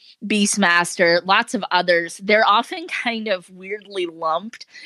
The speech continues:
as, you know, kind of trying to, people were, were really trying to be like, "Look, we have, like, a Star War, we have, like, a Star War over here."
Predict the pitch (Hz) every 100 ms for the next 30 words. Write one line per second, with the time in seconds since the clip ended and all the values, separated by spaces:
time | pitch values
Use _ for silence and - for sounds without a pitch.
0 | - - 185 190 214 208 190 180 180 214
1 | 202 202 - 233 190 185 190 - 196 -
2 | 202 202 185 175 - 196 190 180 190 196
3 | 190 - 190 185 175 185 180 180 _ _
4 | 285 480 - 392 453 453 381 370 - -
5 | 254 240 247 262 294 392 - _ _ _
6 | _ - 392 453 403 277 277 - 247 247
7 | 254 254 254 262 247 247 294 254 403 427